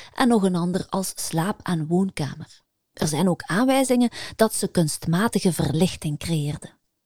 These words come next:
Ze hadden een grotere achterhoofdskwab, waardoor ze een groter visueel en patroonherkennend vermogen hadden.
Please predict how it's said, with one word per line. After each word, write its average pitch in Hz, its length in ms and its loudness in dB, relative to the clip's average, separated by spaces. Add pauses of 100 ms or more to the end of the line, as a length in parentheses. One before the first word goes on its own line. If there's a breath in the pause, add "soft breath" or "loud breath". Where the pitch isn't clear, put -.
(100)
Ze - 140 -2
hadden 202 400 2
een 160 180 0
grotere 214 680 2
achterhoofdskwab, 240 1080 0 (260 loud breath)
waardoor 220 520 2
ze - 140 -4
een 170 160 0
groter 226 560 2
visueel 202 520 2
en 220 200 -2
patroonherkennend 185 1120 2
vermogen 151 640 0
hadden. 139 340 -6